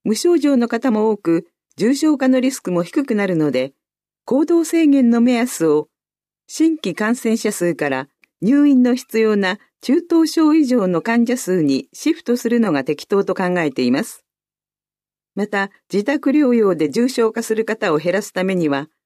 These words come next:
総感染者数の抑制はもちろん大事ですが、早期の診断に続く抗体カクテル療法など、ハイリスクの方の重症化予防に有効な治療法の確立が重要で、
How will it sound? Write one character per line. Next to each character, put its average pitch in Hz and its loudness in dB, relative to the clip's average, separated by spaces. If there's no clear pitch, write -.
総 302 0
感 285 0
染 269 0
者 262 -2
数 202 0
の 160 2
抑 160 -2
制 214 0
は 196 2
も 190 -2
ち - -2
ろ 311 2
ん 247 4
大 220 0
事 226 0
で 196 -4
す - -8
が、 156 -2
早 320 0
期 226 -2
の 180 -2
診 226 0
断 220 0
に 202 0
続 175 -4
く 156 -2
抗 294 0
体 302 0
カ 294 -2
ク 277 -16
テ 254 -2
ル 254 0
療 240 0
法 170 0
な 175 0
ど、 - -2
ハ 240 -2
イ 240 0
リ 233 2
ス - -12
ク 202 -4
の 190 -2
方 202 -4
の 143 -2
重 254 0
症 311 0
化 302 -2
予 302 2
防 214 0
に 175 0
有 220 -2
効 202 0
な 175 -2
治 202 -2
療 277 2
法 247 0
の 226 0
確 196 -4
立 214 -4
が 185 -2
重 151 0
要 143 2
で、 127 -2